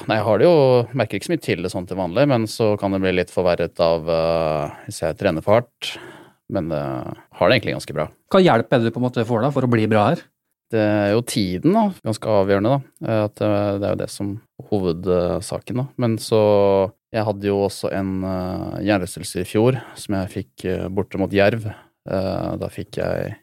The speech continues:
Speaker 1: først en whiplash tidlig i kampen, og så fikk jeg en smell i bakhodet,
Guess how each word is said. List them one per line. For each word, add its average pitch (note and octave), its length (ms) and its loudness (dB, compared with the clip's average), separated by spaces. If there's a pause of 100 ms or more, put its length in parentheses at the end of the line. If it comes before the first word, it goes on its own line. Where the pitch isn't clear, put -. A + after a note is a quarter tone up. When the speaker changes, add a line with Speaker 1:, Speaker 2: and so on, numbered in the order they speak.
Speaker 1:
først - 480 -4
en A#2+ 260 2
whiplash - 760 0
tidlig G#2 260 2
i F#2+ 80 -2
kampen, G2+ 320 -2
og A#2 80 -2
så G2+ 180 -2
fikk F#2+ 260 -4
jeg G#2+ 120 4
en G#2 140 0
smell G2+ 260 0
i F#2 60 2
bakhodet, F#2 500 2